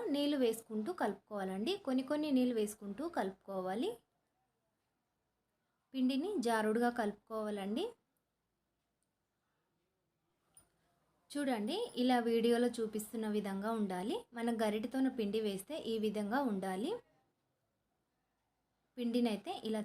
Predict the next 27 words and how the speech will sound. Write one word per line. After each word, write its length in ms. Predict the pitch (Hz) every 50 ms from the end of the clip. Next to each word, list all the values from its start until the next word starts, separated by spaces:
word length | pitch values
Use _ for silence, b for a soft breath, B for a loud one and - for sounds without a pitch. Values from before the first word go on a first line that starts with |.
| 214 226
చక్కగా 360 | 208 - - 208 202 226 233 -
కలిపి 240 | 220 196 190 - _ -
పెట్టుకోవాలండి. 800 | 196 190 - - - 208 202 196 190 185 185 185 185 196 269 381 480 480 _ _ _ _ _ _ _ - 254
తర్వాత 340 | 254 254 262 269 254 - 349 453 - 254
ఇప్పుడు 200 | 254 - 254 262 214 208
బూందీ 260 | 226 233 233 247 247 240
ఫ్రై 140 | 233 214 196 190
చేయడం 280 | - 220 208 202 202 196 190 -
కోసం 240 | 190 190 - 330 381 381
స్టవ్ 240 | - - 285 254 240 240
పైన 220 | - 254 247 240 240 214 - - 214 214
నూనె 200 | 214 220 226 220 220
పెట్టుకొని 420 | 208 185 - - - 202 226 302 370 320
నూనె 220 | 247 233 233 233 214 190
బాగా 240 | 196 190 190 202 226 233 226
వేడి 220 | 208 202 202 202 -
చేసుకోవాలి. 680 | 208 190 190 - - - 190 190 190 190 190 247 349 466 480 - _ b b b b b b b b -
ఇలాంటి 360 | 247 262 262 262 262 254 285 269 208 220
జాలి 280 | 226 214 202 208 247 247 247
గరిట 260 | 254 254 262 247 247 233 240 226
తీసుకోవాలండి. 640 | 214 202 - - 220 208 208 202 202 202 208 294 359 349
మనం 160 | 294 226 208 202 190
బూందీ 280 | 202 202 208 220 240 240 226
వేసుకోవటానికి 840 | 214 214 214 - - 214 214 208 214 202 196 196 190 190 - 320 403 480 466 _ _ _ _ _ _ _ _ _ _ -
పిండి 240 | 262 262 262 254 277 -
తీసుకొని 440 | 269 240 233 - - 220 220 254 349 339 - -
ఈ 40 | 240